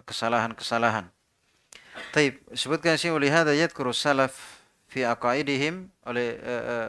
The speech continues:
eh, dengan ini as-salaf menyebutkan dalam akidah mereka bahwa surga dan neraka telah tercipta. "Wa yadhkuru man sannafa fil maqalat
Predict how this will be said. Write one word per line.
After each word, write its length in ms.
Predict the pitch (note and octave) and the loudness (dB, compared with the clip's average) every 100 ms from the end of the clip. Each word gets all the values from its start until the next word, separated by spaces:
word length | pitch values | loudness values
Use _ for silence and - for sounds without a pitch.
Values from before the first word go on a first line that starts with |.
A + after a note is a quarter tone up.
| - | -8
eh, 320 | A#2+ A#2 A2+ | -8 -6 -4
dengan 240 | B2 B2+ C3 | -2 -2 -4
ini 400 | C3+ D#3 E3+ E3+ - - _ | -4 -4 -6 -10 -20 -20 _
as-salaf 560 | B2+ - C#3+ D3 C#3+ B2+ | -6 -2 2 2 2 -2
menyebutkan 500 | B2 B2 C#3+ - B2 | -6 -4 -6 -2 0
dalam 220 | A#2+ A2+ | 2 0
akidah 340 | A2 C#3+ C3+ | -2 -2 0
mereka 480 | B2+ A#2+ A2+ D3+ E3+ | 2 0 0 0 0
bahwa 320 | B2+ A2 G#2+ | -2 -2 -4
surga 540 | G#2 D#3+ D#3 C#3 B2 A#2 | -4 -4 -4 0 0 0
dan 80 | |
neraka 320 | A2+ B2 - D#3 | 2 2 2 -2
telah 240 | C#3 B2 | 0 -2
tercipta. 560 | A2+ - C3+ - F#2 - _ _ _ - - - | -2 -4 -4 -4 -10 -10 _ _ _ -20 -20 -10
"Wa 140 | C3 C3+ | 2 4
yadhkuru 420 | F3+ F#3 F3+ E3 | 4 2 -2 0
man 140 | C#3+ | 0
sannafa 640 | C3 D#3+ C#3+ B2+ C#3+ B2+ A#2+ | 2 0 2 0 2 0 0
fil 180 | B2 | -4
maqalat 680 | A#2 A#2 - A2+ B2+ C#3 C3+ | -4 -4 0 2 4 4 2